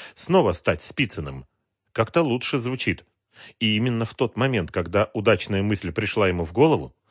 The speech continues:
за столик к нему сел незнакомец. Романенко снял очки, протёр стёкла, снова надел и сказал:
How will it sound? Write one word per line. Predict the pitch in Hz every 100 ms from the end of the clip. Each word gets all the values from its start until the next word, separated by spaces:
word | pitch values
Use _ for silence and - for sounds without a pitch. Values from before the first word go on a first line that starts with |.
| _
за | 73 82
столик | 76 - 117 165
к | -
нему | 165 165
сел | 160 - 175 165
незнакомец. | 95 120 127 123 69 64 - - _ _ _ _ _ _
Романенко | 73 76 78 82 85 87
снял | - 82 76
очки, | - - 107 123 _ _ -
протёр | 87 85 85
стёкла, | - - 135 139
снова | 123 - 104 165
надел | 170 160 170 165 _ _
и | 180
сказал: | 165 - 127 76 -